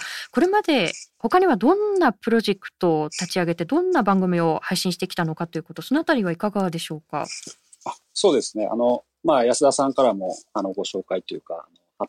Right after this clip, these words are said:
Speaker 2: た、お話あったと思うんですけど、まあ、本当に検察庁法改正案を、まあ、巡るああいう議論の時に、本当に毎日日々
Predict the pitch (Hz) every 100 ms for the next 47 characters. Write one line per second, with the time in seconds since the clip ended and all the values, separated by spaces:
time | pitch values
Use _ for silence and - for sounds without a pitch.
0 | _ - - - - 101 - 85 - -
1 | - - 123 156 120 127 135 135 127 143
2 | 127 127 - 135 123 127 123 123 110 123
3 | 104 - _ _ _ _ _ 143 147 123
4 | 117 95 101 101 101 98 95 95 - -
5 | - - _ _ 175 - - - - 127
6 | 151 143 139 147 143 135 120 - 120